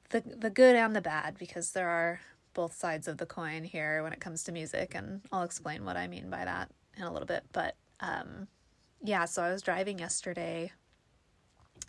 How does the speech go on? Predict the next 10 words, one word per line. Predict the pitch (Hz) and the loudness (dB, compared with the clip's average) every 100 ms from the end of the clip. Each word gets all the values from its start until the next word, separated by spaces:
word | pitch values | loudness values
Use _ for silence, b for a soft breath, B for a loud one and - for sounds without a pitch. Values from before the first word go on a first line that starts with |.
| - | -10
to | - 196 | -4 -2
pick | 208 175 | -2 -2
up | |
my | 196 165 | -2 -2
daughter | 160 160 | -2 -2
from | 160 170 | -4 -6
the | 170 | -4
bus | 160 | -2
stop, | - - 151 - | -2 -2 -2 -4
and | - 165 156 160 | -8 -6 -6 -8